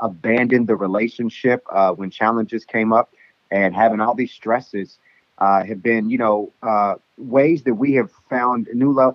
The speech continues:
layers of togetherness, even shepherding our children through confusions. And I think we really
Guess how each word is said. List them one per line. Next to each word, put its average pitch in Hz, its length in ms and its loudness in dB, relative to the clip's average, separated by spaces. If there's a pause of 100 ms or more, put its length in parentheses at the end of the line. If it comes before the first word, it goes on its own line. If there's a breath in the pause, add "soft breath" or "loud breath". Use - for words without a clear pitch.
layers 131 400 2
of 113 140 -4
togetherness, 135 760 -2 (280)
even 131 300 4
shepherding 127 480 -2
our 95 120 2
children 135 640 -4
through 135 360 2 (460 loud breath)
confusions. 135 920 2
And 123 140 2
I 123 80 4
think 135 240 0
we 127 80 6
really 139 420 4